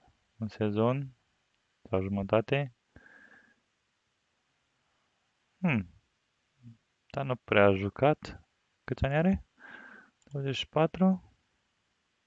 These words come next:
Șaptesprezece meciuri într-un sezon, Manchester City.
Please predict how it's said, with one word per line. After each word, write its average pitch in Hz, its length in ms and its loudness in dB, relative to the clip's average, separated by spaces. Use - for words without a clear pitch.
Șaptesprezece 131 640 0
meciuri 139 340 0
într-un 139 280 2
sezon, 143 500 4
Manchester 143 420 2
City. 160 440 -2